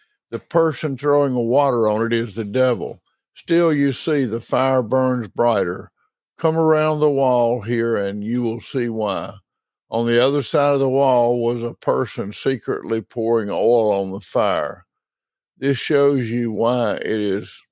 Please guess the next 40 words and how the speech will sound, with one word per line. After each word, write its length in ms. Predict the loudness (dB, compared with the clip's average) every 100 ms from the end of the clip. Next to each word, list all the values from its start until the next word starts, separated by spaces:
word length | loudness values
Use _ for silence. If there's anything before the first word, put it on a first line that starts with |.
| _ _ _ -6
hard 440 | 0 4 4 2 -2
for 220 | -4 -2
the 100 | -4
tempted 600 | -2 -2 -2 -4 -6 -4
to 140 | -2
understand 880 | 0 -2 -2 -6 -2 0 2 0 -2
how 260 | -2 -2
God's 440 | 0 2 2 0 -4
grace 480 | 0 2 2 0 -6
is 180 | -6
maintained 800 | -2 0 0 -2 -2 0 0 -2
in 140 | -4 -4
the 120 | -6
soul. 600 | -2 2 2 2 -2 -8 _ _ _ _ _ _ _ _ -2
This 280 | 0 2 0
is 180 | 0
the 140 | -2 -6
v-, 160 | -6 -16 _ 0
way 260 | 2 2
Christ 600 | 0 -2 2 2 2 -2 -4
continues 680 | -4 -4 -2 0 0 -2 -4
to 160 | -6
supply 580 | -4 -6 -2 0 2 0
grace 580 | -2 0 2 2 0 -2
in 180 | -4 -4
the 120 | -6
soul 500 | -2 2 2 2 0
of 120 | -2
the 80 | -6
believer 720 | -6 0 2 2 0 -4 -4 _ _ _ _
through 240 | 0 2 4
all 340 | 4 2 2
the 140 | -2
cold 480 | -2 0 2 0 -2
showers 680 | -2 0 2 2 2 0 -2
of 140 | -4
the 100 | -4
world 540 | -2 0 2 2 0 -2
and 180 | -4
the 160 | -6